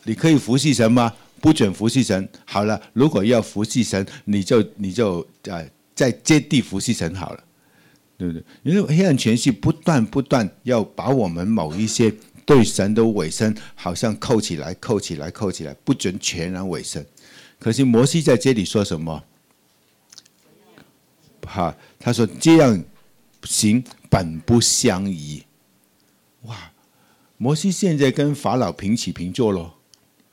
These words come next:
之前讲话不是，呃，很恐惧、结结巴巴的吗？那现在呢，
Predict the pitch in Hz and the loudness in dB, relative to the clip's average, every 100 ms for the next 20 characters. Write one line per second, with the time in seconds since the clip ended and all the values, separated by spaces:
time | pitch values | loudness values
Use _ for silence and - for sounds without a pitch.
0 | _ _ _ _ _ _ _ _ 165 123 | _ _ _ _ _ _ _ _ -4 0
1 | 135 131 90 110 104 117 110 92 _ _ | 2 2 -2 -4 -4 -4 -4 -6 _ _
2 | _ _ _ - - 92 - 113 123 90 | _ _ _ -18 -12 -12 -8 -6 -4 -4
3 | 101 107 98 101 98 104 104 101 98 98 | -2 -2 -4 -6 -4 -4 -4 -4 -4 -6
4 | 90 - - - - 165 202 175 160 143 | -8 -12 -20 -14 -4 0 2 2 4 6
5 | 131 | 6